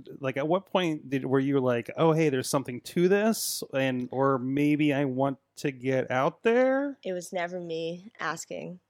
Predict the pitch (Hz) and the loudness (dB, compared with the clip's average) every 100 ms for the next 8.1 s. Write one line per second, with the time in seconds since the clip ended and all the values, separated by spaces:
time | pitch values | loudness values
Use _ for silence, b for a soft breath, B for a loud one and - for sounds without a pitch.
0 | 139 131 120 120 - 165 165 165 160 147 | -4 -2 -2 -6 -8 -10 -6 -4 -4 -4
1 | 143 - - 185 180 175 180 - 170 - | -6 -10 -8 -4 -2 -4 -8 -10 -10 -10
2 | - 170 165 160 - - 240 233 220 208 | -8 -8 -6 -6 -8 -2 -2 -2 -4 -2
3 | 208 233 b b b b 185 - 180 185 | -6 -10 b b b b -4 0 0 -2
4 | - - 185 175 170 170 175 _ _ _ | -6 -8 -6 -6 -6 -8 -10 _ _ _
5 | _ - 190 185 160 180 170 - 196 185 | _ -4 -2 0 0 0 -4 -8 -10 -8
6 | 165 - 170 165 160 160 160 - 156 - | -10 -12 -10 -8 -8 -8 -12 -12 -12 -12
7 | 165 _ _ - 160 156 - - 92 - | -16 _ _ -18 -14 -14 -16 -18 -18 -18
8 | 156 | -20